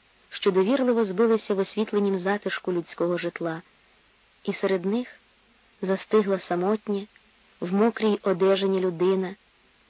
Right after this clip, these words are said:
усміхнений оцей ягнич, вузлов'яз. Ніби наяву чула дівчина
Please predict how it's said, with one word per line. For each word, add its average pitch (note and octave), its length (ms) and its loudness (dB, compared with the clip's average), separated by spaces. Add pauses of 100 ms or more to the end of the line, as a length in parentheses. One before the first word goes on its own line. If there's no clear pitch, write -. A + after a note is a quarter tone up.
(240)
усміхнений A3 840 0
оцей G3 480 0
ягнич, F3 760 -2
вузлов'яз. F3 680 -2 (1600)
Ніби A3+ 300 4
наяву A#3+ 440 2
чула G#3+ 300 2
дівчина G#3+ 560 0